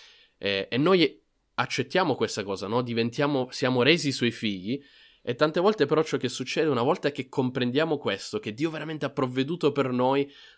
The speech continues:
tutto di ci-, di cui, tutto ciò di cui avevamo bisogno, iniziamo poi a dire: "Ok, questo l'ho, l'ho compreso, adesso però inizio a lavorare, inizio, eh, le, le relazioni e le cose", ed è come se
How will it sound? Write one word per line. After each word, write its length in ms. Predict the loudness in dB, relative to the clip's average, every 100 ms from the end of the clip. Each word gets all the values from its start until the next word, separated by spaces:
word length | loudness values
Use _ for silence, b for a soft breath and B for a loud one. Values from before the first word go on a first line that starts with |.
| _
tutto 260 | -4 0
di 140 | 0 0
ci-, 240 | -4 -4
di 120 | -4
cui, 360 | 0 2 2 0
tutto 240 | -6 -2 0
ciò 320 | 4 4 2 _
di 100 | -6
cui 180 | 4 6
avevamo 360 | 8 6 4 2
bisogno, 680 | 0 2 2 2 0 -4 b b b b -6
iniziamo 500 | -4 0 2 0 2
poi 160 | 2
a 20 |
dire: 160 | 2 0
"Ok, 260 | 0 -4 -2
questo 320 | -2 0 0
l'ho, 280 | 0 0 -4
l'ho 160 | -8
compreso, 720 | -2 -2 0 0 0 -2 -4 b b b b
adesso 340 | -6 -2 0 0
però 180 | 2 2
inizio 680 | 2 0 2 4 6 6
a 80 | 6
lavorare, 640 | 2 0 -2 -4 -4 -4
inizio, 600 | -4 -4 -4 -2 2 2 B B B
eh, 240 | -2 0 0
le, 280 | 0 -2 -2
le 200 | -2 2
relazioni 720 | 4 2 0 0 2 2 2
e 20 |
le 100 | -2
cose", 400 | 0 0 2 -2
ed 120 | 0
è 80 | -2
come 260 | 0 2 2
se 260 | 2 2